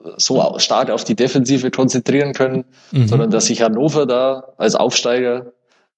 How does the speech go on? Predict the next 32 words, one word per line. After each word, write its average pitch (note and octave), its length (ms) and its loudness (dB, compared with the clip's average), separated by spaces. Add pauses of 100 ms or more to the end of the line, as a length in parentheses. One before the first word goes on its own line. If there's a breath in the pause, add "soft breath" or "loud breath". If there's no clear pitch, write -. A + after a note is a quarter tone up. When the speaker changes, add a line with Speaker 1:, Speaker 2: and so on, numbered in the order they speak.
(640)
Speaker 1:
so A#2 200 2
wie A#2 80 4
sie A2+ 160 2
jetzt A2+ 200 2
auch G#2+ 140 2
in A2 80 0
Mainz B2 220 2
gespielt B2+ 340 0
haben, A2+ 460 0
rund B2 400 -2
um A2+ 100 0
die A2 80 2
Sechzehner A#2 420 2
positionieren A2+ 680 0
wird A2 160 0
und, G2+ 340 -2
und F#2 160 0
seinerseits A2 520 0
auf, - 300 -4
äh, G2+ 280 0 (480)
auf G#2+ 200 0
Konter A2 280 2
lauern F#2+ 320 0
wird. F#2+ 220 -4 (500 loud breath)
Deshalb G#2+ 420 0
fürs A#2 200 0
erste B2 300 2
Spiel C#3+ 260 0
auf A#2 100 0
Schalke B2+ 560 0 (480)
absolut A#2+ 480 2
okay, C#3+ 400 0